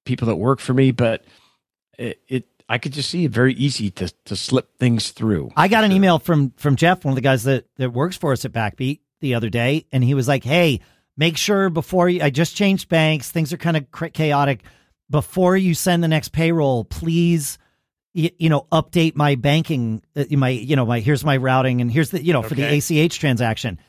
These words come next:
Speaker 1: Yeah.
Speaker 2: And my first thought was, "Why is he wasting my time with this? He knows Lisa does this."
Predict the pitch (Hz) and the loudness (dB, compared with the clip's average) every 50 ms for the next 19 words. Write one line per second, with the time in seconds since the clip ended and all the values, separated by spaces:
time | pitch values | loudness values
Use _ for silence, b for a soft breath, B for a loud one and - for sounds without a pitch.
0 | _ - 113 117 117 120 107 - - 180 185 175 175 202 196 190 190 - 233 262 | _ -10 -8 -6 -6 -6 -8 -4 0 2 2 4 4 2 2 0 0 -2 -4 -4
1 | 262 - - - 190 165 160 151 151 151 143 120 - - _ _ _ _ _ _ | -4 -4 -2 0 0 0 0 0 -2 -2 -2 -4 -6 -12 _ _ _ _ _ _
2 | _ _ - 139 147 170 190 233 277 294 302 247 - - 247 226 190 190 180 175 | _ _ -4 0 2 2 4 4 2 2 0 -2 -2 -2 0 0 2 2 2 2
3 | 160 - 202 175 160 156 143 - 139 147 147 147 147 135 - 143 120 - - - | 2 0 0 0 0 0 0 0 -2 -2 0 0 -2 -2 -2 -4 -6 -4 -2 0
4 | 196 185 170 160 160 175 180 160 120 120 120 139 147 131 - 131 104 80 90 87 | 0 2 2 2 2 2 0 0 -2 -4 -4 -2 -2 -2 -4 -6 -6 -6 -8 -8
5 | 82 76 - - 73 - - - - - - | -8 -10 -14 -16 -18 -18 -20 -20 -20 -20 -20